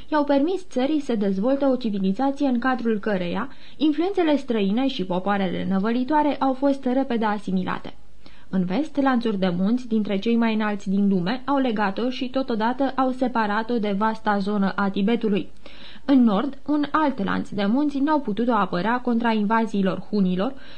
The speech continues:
contra cărora a trebuit să construiască Marele Zid.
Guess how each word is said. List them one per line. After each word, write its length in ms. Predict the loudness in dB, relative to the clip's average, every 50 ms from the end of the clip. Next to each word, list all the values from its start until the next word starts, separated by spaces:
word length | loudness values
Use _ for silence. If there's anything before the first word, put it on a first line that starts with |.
| -8 -4
contra 320 | -2 -2 2 2 2 2
cărora 460 | 2 2 2 2 2 2 2 2 0 0
a 120 | 0 0 0
trebuit 340 | 2 2 0 2 0 0 0
să 140 | -2 -4
construiască 840 | -2 -2 -2 -2 -2 -2 -2 0 0 0 -2 -4 -4 -4 -4 -4 -4 -2
Marele 500 | 0 0 0 0 0 0 0 2 2 0
Zid. 240 | 0 -2 -4 -4